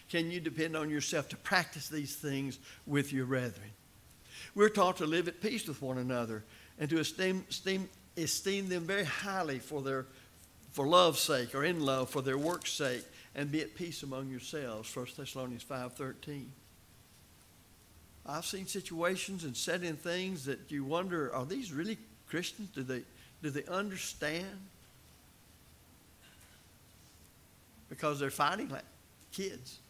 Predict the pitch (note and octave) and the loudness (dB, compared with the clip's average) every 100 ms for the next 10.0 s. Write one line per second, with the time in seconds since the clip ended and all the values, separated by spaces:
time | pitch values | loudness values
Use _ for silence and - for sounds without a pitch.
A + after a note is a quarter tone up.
0 | - C3+ A#2+ - - - - - - - | -14 -12 -12 -14 -18 -20 -20 -20 -20 -20
1 | - - - - - - - - - - | -20 -20 -20 -20 -20 -20 -20 -20 -14 -8
2 | E3 D3+ B2+ A#2+ - - B2+ A#2 B2+ - | -6 -4 -4 -4 -6 -8 -6 -4 -6 -6
3 | - C#3 B2+ G2+ A2 C3 - - - - | -4 -4 -4 -8 -14 -16 -20 -20 -20 -20
4 | - - - - - - - - - - | -20 -20 -20 -20 -20 -20 -20 -20 -20 -20
5 | - - - - - - - - F3+ E3+ | -20 -20 -20 -20 -20 -20 -20 0 4 6
6 | - B3 A#3+ G3 F#3+ G3 E3+ E3+ D3 D3+ | 6 4 6 4 4 0 0 -2 -4 -2
7 | E3 C#3+ A#2+ A3+ C#4 G3 D#3 D3 B2 C3+ | 2 2 4 4 8 8 6 4 2 2
8 | A#2+ - C#3 C3+ A#2 C#3 C3 C#3+ C3+ B2+ | 0 0 0 0 0 -2 0 -2 -2 -2
9 | D#3+ C#3 C3+ C3+ C#3 C#3 - D#3 F#3 | -4 -4 -4 -6 -6 -6 -4 -4 -4